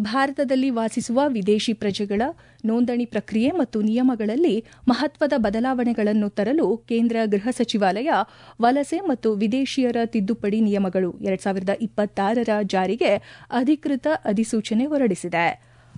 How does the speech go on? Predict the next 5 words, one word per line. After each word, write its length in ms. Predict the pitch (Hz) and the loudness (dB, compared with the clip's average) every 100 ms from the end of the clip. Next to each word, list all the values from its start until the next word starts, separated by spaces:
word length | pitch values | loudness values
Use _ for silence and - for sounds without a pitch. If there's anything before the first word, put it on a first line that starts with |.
| - | -8
ಹೊಸ 260 | - 277 359 | 0 2 2
ನಿಯಮದ 360 | 339 285 269 247 | 0 0 0 -2
ಪ್ರಕಾರ 420 | 226 214 - 226 269 | -2 -4 0 0 0
ಭಾರತಕ್ಕೆ 580 | 277 208 208 208 208 - | 0 2 2 2 0 0
ಆಗಮಿಸುವ 640 | 196 208 202 202 196 202 | -2 -2 0 0 0 -2